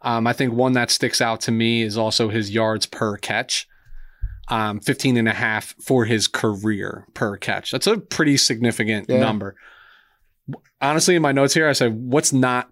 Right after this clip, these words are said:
Speaker 1: to like about Mike Evans?" And you were talking about how Odell, right? The, the Odell
Speaker 2: Everyone
Speaker 1: hype
Speaker 2: wa-
Speaker 1: train.
Speaker 2: Everyone was go-
Speaker 1: Yep.
Speaker 2: on Odell's nuts.
Speaker 1: So was I. So
Speaker 2: Not
Speaker 1: was I.
Speaker 2: me, though. From day one, I was always
Speaker 1: Dude, I'm a
Speaker 2: Mike
Speaker 1: forty-niners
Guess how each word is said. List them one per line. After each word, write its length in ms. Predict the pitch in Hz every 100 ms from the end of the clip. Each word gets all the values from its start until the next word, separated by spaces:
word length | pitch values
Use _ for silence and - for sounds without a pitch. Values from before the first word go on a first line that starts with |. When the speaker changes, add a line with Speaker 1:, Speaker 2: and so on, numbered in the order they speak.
| _
Speaker 1:
to 120 | - 127
like 400 | 107 110 107 -
about 320 | 113 110 104
Mike 240 | 113 107 107
Evans?" 440 | 104 98 101 101 -
And 120 | 127
you 140 | 170
were 80 | 208
talking 300 | 202 175 160
about 260 | 139 131 123
how 600 | 123 123 117 113 110 110 _ _ _ _ _ _ _ _ _ _ _ _ _ _ _ _ _ _ -
Odell, 400 | 147 127 135 110
right? 220 | 113 123
The, 240 | 123 117 117
the 140 | 123 120
Odell 320 | 123 127 190
Speaker 2:
Everyone 220 | 262 285
Speaker 1:
hype 100 | 254
Speaker 2:
wa- 60 | 254
Speaker 1:
train. 440 | 143 139 139 127 - _ _ -
Speaker 2:
Everyone 400 | 190 240 277 240
was 120 | 190
go- 100 | 165
Speaker 1:
Yep. 100 | 180
Speaker 2:
on 140 | 190 175
Odell's 480 | 160 160 170 156 135
nuts. 360 | 151 120 -
Speaker 1:
So 140 | - 190
was 100 | 165
I. 180 | 123 - _ _
So 140 | - 190
Speaker 2:
Not 160 | 240
Speaker 1:
was 100 | 262
I. 20 | 285
Speaker 2:
me, 100 | 226
though. 280 | 170 117 -
From 220 | - 180
day 240 | 156 220 240
one, 320 | 214 208 160
I 60 |
was 120 | 151 156
always 160 | 196
Speaker 1:
Dude, 80 | 180
I'm 60 | 180
a 40 |
Speaker 2:
Mike 80 | 180
Speaker 1:
forty-niners 260 | 208 185